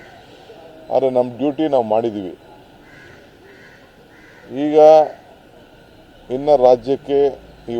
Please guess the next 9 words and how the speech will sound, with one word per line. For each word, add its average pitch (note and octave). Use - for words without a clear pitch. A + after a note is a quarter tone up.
ವರ್ಷ A#2+
ಒಳ್ಳೆ B2
ಮಳೆ A#2
ಬಿದ್ದಿದೆ, G2
ಬೆಳೆ A2
ಆಗ್ತಾಯಿದೆ, G2
ಸಮೃದ್ಧಿ A#2+
ಆಗ್ತಾಯಿದೆ, F2+
ಎಲ್ಲ B2+